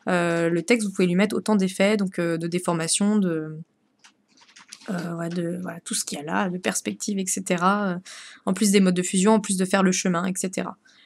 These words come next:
Donc ça, c'est déjà pour un peu la base. Après, si vous avez en tête des, des effets de texte que vous avez vus, il, il faut vraiment les montrer pour qu'on regarde comment c'est fait. Parce que voilà, c'est, comme on peut tout faire dans After, c'est, euh,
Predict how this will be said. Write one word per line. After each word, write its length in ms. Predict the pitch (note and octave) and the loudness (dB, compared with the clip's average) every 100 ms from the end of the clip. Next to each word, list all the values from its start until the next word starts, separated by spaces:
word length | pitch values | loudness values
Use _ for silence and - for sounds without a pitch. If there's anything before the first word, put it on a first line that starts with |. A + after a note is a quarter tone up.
| _ _ - | _ _ -8
Donc 180 | F3+ F3+ | -4 2
ça, 100 | A3+ | 2
c'est 140 | G#3+ | 4
déjà 200 | F#3+ G3 | 2 2
pour 220 | F#3+ F3+ | 2 0
un 60 | E3 | 0
peu 140 | E3+ | 2
la 180 | F#3+ D#3+ | 4 4
base. 340 | D#3+ F3+ A#3 G3+ | 8 8 8 6
Après, 420 | F3+ F#3 A#3 A#3+ | 2 2 4 4
si 220 | - A3 | 2 2
vous 160 | G3 F#3+ | 4 6
avez 160 | F#3+ | 6
en 120 | F#3+ | 6
tête 360 | F#3+ A#3+ G3 G#3+ | 6 4 4 0
des, 340 | F3+ F#3 F3 | 2 2 2
des 240 | E3+ F3 F#3 | 0 0 0
effets 220 | F#3+ A#3 | 2 2
de 100 | F#3+ | 2
texte 340 | F#3 G#3+ - - | 0 -2 -2 -2
que 60 | |
vous 180 | F3+ F3 | -2 -2
avez 220 | E3+ F3 | -2 -2
vus, 260 | F3 G#3+ B3 | -2 2 2
il, 140 | G3 - | 2 -2
il 80 | F3+ | -6
faut 140 | - | -2
vraiment 220 | F3+ F#3 G#3 | 0 2 4
les 120 | F#3 | 2
montrer 300 | F3+ - A#3 | 0 0 -2
pour 140 | A3 | -2
qu'on 120 | - | -6
regarde 280 | E3 F3 G#3 | -6 -2 -2
comment 200 | - F#3 | 0 0
c'est 160 | F3+ - | 0 0
fait. 140 | G3+ | -2
Parce 160 | F#3 F3+ | -2 -2
que 80 | F3+ | 0
voilà, 160 | F#3 | 0
c'est, 180 | F#3+ A3 - - - - | -2 -6 -10 -16 -18 4
comme 140 | A3+ | 6
on 40 | B3 | 6
peut 140 | A3 | 4
tout 160 | G#3+ C#4 | 0 4
faire 160 | C#4 | 6
dans 100 | A#3 | 6
After, 360 | G3+ G3 - A#3+ | 4 2 2 2
c'est, 340 | - - F#3+ F3+ | 2 0 2 0
euh, 340 | E3+ E3 E3 | 0 -4 -6